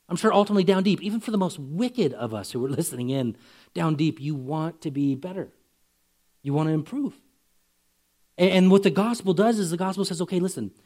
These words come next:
Christianity is not about getting better." So it kinda just puts this off to the side and says, "Listen, if you, if you run to Jesus to get better, you won't get better." This is the, the paradox within our faith. It's the paradox,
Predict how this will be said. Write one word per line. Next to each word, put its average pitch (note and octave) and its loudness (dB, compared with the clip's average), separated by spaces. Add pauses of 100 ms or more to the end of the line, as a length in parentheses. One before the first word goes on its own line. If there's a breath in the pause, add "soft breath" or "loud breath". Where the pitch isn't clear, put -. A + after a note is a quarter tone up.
(400)
Christianity G3 -2
is D#3+ 0
not E3 -2
about D#3 0
getting D3+ 0
better." G3 -2
So C#3+ -4
it D3 -4
kinda G#3 -4
just D#3+ -8
puts - -8
this - -10
off C#3+ -8
to D3 -4
the C3+ -4
side - -12
and A2+ -10
says, C3+ -8
"Listen, F#3+ -10
if D#3+ -6
you, A3 -4 (300 loud breath)
if D3+ -8
you A3+ 4
run G#3+ 2
to F#3 2
Jesus D3 -2
to - -10
get C#3 -2
better, G3 2
you C#3+ -2
won't D3 0
get G3 -2
better." - -10 (1400)
This G3+ 2
is A3 -2
the, G3 8
the F3+ 4
paradox B3+ 2
within E3+ 0
our F3+ 4
faith. - -8 (440)
It's - -12
the - -4
paradox, A#3 4